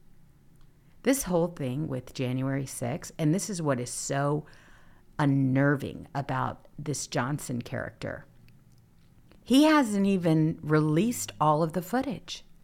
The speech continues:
They want to continue on with this lie that there was an insurrection.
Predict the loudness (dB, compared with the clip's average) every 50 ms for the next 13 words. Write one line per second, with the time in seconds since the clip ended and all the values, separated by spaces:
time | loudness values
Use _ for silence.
0 | -20 -20 -20 -20 -20 -20 -20 _ -20 _ _ _ _ _ -20 -20 -20 -20 -20 -16
1 | 8 10 10 10 12 8 6 6 4 2 0 0 2 2 0 -2 -8 -2 2 4
2 | 6 6 6 4 2 0 0 0 0 0 0 0 0 -2 -4 -4 -4 -6 -6 -4
3 | -4 -6 -6 -4 0 2 2 2 2 2 -2 -4 -8 -12 -16 -18 -20 -20 -6 -2
4 | -2 0 4 4 4 6 4 4 4 4 2 0 0 -2 0 2 2 2 0 -2
5 | -2 -2 0 0 0 -2 -2 -6 -10 -10 -10 -12 -14 -16